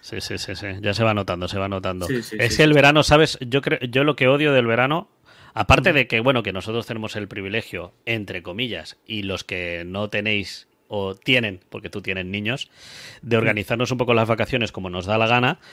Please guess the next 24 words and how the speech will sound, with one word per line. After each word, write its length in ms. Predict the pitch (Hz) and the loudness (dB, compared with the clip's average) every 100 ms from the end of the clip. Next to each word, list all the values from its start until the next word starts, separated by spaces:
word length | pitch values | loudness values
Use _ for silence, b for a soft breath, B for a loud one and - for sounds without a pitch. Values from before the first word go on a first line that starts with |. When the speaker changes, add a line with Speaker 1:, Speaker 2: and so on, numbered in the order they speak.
| B B _ | B B _
Speaker 1:
pero 480 | - 123 117 113 110 | 2 4 6 4 4
bueno, 200 | 113 104 | 2 0
los 140 | 92 92 | -2 -4
que 80 | |
tenemos 240 | 92 92 92 | -6 -6 -4
niños, 460 | 90 90 90 92 - | -4 -6 -6 -10 -12
al 120 | 87 | -12
final 240 | 87 85 85 | -10 -8 -8
el 120 | 85 | -8
verano 420 | 85 85 87 98 _ | -8 -8 -8 -12 _
es 140 | 101 | -8
lo 140 | 90 85 | -6 -6
que 140 | 85 | -6
es, 100 | 85 | -6
¿no? 160 | 101 143 B B - | -8 -10 B B 2
Pero 160 | 131 127 | 6 8
el 60 | |
Speaker 2:
Claro. 80 | 113 113 | 8 6
Speaker 1:
verano, 280 | 165 196 - | 4 2 2
lo 260 | 127 123 | 4 4
malo 600 | 113 110 127 185 196 - _ _ _ | 4 2 2 4 4 0 _ _ _
y 140 | 147 | 2
lo 180 | 127 120 | 4 4
bueno 460 | 107 151 196 - | 2 -4 -4 -6